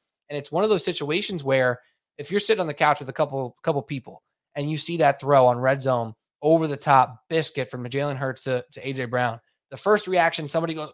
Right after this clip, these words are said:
"Oh my God, what a catch." And the next person instantly goes, "Oh my God, what a throw." Like, it's not just like it's one unit.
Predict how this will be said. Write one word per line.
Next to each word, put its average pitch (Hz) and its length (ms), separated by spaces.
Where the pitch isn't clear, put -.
"Oh 294 180
my 240 120
God, 226 160
what 226 120
a 208 60
catch." - 480
And 185 100
the 196 60
next 226 220
person 185 340
instantly 202 400
goes, 175 380
"Oh 269 100
my 240 160
God, 240 340
what 233 180
a 196 60
throw." 240 600
Like, 202 120
it's 208 140
not 233 220
just 220 180
like 196 220
it's 170 160
one 156 320
unit. 156 400